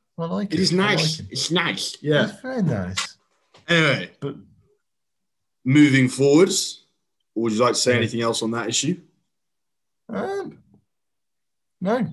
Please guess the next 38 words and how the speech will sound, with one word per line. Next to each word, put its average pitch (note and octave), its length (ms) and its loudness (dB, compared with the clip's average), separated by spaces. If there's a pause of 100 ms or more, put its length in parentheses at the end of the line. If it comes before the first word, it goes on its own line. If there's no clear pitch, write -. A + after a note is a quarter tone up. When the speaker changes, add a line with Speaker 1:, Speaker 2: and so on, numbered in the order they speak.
Speaker 1:
I F#3+ 120 -2
just F#3+ 200 -4
think D#3+ 200 -4 (300)
it's F3+ 200 -6
really F3+ 180 -2
good G3 180 -2
for D3 100 -8
America, F#2+ 360 -6
this. B2 260 -10 (160)
I C3 60 -6
was, B2+ 140 -2 (140)
I D3+ 40 -4
was C#3+ 140 -6
reading D#3 220 0
a C#3+ 40 0
lot C#3 120 0
of B2 60 -8
statistics, C3 640 -10 (400)
you D3+ 80 -10
know. C#3 160 -6
Speaker 2:
Good. A2+ 360 -6
Speaker 1:
It's C3+ 220 -8
reducing D#3 400 -2
the C#3+ 80 -2
poverty C3+ 400 -6
rate, B2+ 240 -4
particularly C3 540 -8
among A#2+ 340 -2
children B2+ 460 -6
and A#2 140 -6
people A#2+ 240 -8
of A2+ 100 -10
color. A#2 320 -8
It's - 140 -14
cutting A#2+ 340 -6
the A#2 80 -2
poverty A2+ 380 -8
rate A2 400 -6